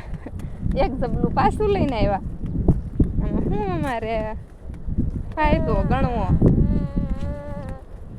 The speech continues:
જે રીંગણા ઉતરે ત્યારે વેચાય નહીં, જ્યારે વેચાય ત્યારે ઉતરે નહીં.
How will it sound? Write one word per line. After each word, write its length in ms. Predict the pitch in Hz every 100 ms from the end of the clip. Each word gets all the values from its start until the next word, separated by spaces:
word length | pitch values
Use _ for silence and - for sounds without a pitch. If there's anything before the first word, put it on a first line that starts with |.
| - - - - 208 202 - - - - - -
જે 180 | 220 247
રીંગણા 360 | 262 285 277
ઉતરે 320 | 285 294 240 208
ત્યારે 220 | 220 233
વેચાય 460 | 285 392 381 330
નહીં, 500 | 240 214 208 202 202
જ્યારે 500 | 196 226 220 220 220
વેચાય 420 | 233 285 349 262 208
ત્યારે 240 | 208 226
ઉતરે 460 | 349 427 392 359 254
નહીં. 260 | 202 214